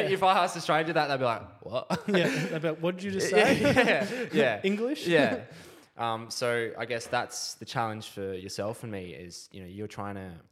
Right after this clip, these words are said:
Speaker 1: coach men and trying to make them better individuals and trying to get them on purpose, but you can't talk to them in that language.
Speaker 2: No.
Speaker 1: You can't talk to them in purpose and fulfillment and all this sort of shit. They're like, "Hey, bro, you wanna earn some more money? <laughs>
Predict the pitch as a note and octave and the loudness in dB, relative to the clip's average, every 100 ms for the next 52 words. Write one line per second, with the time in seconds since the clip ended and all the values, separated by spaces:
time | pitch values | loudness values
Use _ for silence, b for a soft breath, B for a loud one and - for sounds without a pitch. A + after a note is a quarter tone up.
0 | _ _ _ _ _ - G2 F2+ - F#2+ | _ _ _ _ _ -12 -10 -10 -14 -14
1 | F#2 F#2 F2 E2+ - - F#2 E2+ - F#2 | -14 -12 -14 -18 -20 -16 -14 -16 -18 -20
2 | E2 F2+ F2+ F2+ F2+ F2 E2 F#2 G#2 B1+ | -18 -18 -16 -14 -14 -16 -16 -16 -16 -16
3 | A#1 - - E2 D#2+ _ _ _ - G2 | -18 -20 -20 -20 -20 _ _ _ -18 -16
4 | F2+ F#2 - G2+ F#2 D#2 - - - - | -14 -14 -14 -16 -16 -16 -18 -20 -20 -20
5 | - D#2 - b b - F3 B2 - - | -18 -20 -20 b b -20 -12 -12 -12 -14
6 | E2+ - F2+ E2+ E2+ D2+ F2 F2+ - - | -16 -16 -18 -16 -18 -18 -20 -18 -18 -20
7 | - _ - B2 - _ _ _ _ - | -20 _ -20 -18 -18 _ _ _ _ -20
8 | - C#3+ D#2+ G2 E2+ F#2+ F2+ E2+ - F2 | -12 -12 -12 -14 -16 -16 -18 -18 -16 -16
9 | F2 F#2 F2 - D#2 D2 - _ - D#2+ | -16 -18 -16 -16 -18 -20 -20 _ -20 -20
10 | - F#2 F#2 F2+ F2+ E2 A#1 - _ - | -12 -12 -10 -12 -12 -14 -18 -20 _ -20
11 | G#2 G2 G#2+ A2 A2 A2+ - F#3+ G2 G#2+ | -16 -14 -12 -12 -12 -12 -12 -14 -12 -12
12 | G2+ _ b b b b _ A2 G2+ G#2 | -14 _ b b b b _ -6 -2 -2
13 | G#2+ A2 A2 A2 G2+ G2 A2 F#2 G3 | -2 -6 -8 -8 -8 -8 -8 -2 2